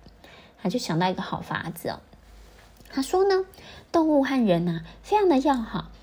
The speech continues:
那如果用动物来计算人间的年份，大家可能很容易记得住，而且很好用哦。那么我就叫动物来渡河比赛好了，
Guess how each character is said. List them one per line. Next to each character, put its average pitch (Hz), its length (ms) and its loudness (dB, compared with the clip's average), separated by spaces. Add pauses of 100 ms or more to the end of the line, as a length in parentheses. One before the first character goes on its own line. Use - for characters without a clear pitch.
(140)
那 269 80 -2
如 226 140 2
果 226 100 2
用 240 200 0
动 254 320 2
物 226 80 2
来 196 140 0
计 262 280 0
算 233 260 0
人 175 240 4
间 277 220 0
的 294 80 4
年 196 300 0
份， 262 180 -4 (320)
大 320 160 -4
家 302 160 -2
可 233 180 -6
能 160 280 -2
很 185 180 -2
容 165 240 2
易 277 140 2
记 277 200 0
得 220 140 0
住， 247 220 -6 (240)
而 170 80 0
且 165 180 -2
很 165 240 -2
好 156 220 0
用 185 280 0
哦。 175 220 -2 (600)
那 175 140 0
么 156 200 0
我 123 120 -6
就 156 120 -2
叫 160 180 -4
动 190 260 0
物 185 60 0
来 160 140 -2
渡 285 240 6
河 160 240 4
比 - 240 -4
赛 - 240 -2
好 - 180 -8
了， - 140 -12